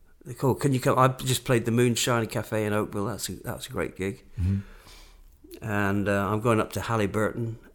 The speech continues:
Speaker 1: to play, and Trenton, and, uh, just played a couple of house concerts.
Speaker 2: So how
Speaker 1: Um,
Speaker 2: does that happen? You say,
Speaker 1: uh,
Speaker 2: "Hey, I'm coming to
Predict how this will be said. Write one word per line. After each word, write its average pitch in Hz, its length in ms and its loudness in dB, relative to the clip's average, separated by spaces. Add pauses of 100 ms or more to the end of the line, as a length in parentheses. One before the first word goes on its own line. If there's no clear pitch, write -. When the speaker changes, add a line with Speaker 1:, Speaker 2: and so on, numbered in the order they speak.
(240)
Speaker 1:
to - 100 -14
play, 110 420 0
and 95 220 -6
Trenton, 104 540 0
and, 90 260 -2
uh, 90 240 -4 (1400)
just - 240 -8
played 98 200 0
a 87 40 -6
couple - 240 -8
of - 80 -10
house 120 240 0
concerts. - 960 -2
Speaker 2:
So 196 120 4
how 160 80 4
Speaker 1:
Um, 190 60 4
Speaker 2:
does 180 160 2
that 165 100 4
happen? 147 200 4
You 110 60 6
say, 117 440 6
Speaker 1:
uh, 101 40 4
Speaker 2:
"Hey, 127 220 6
I'm 110 140 4
coming 117 300 2
to 110 680 0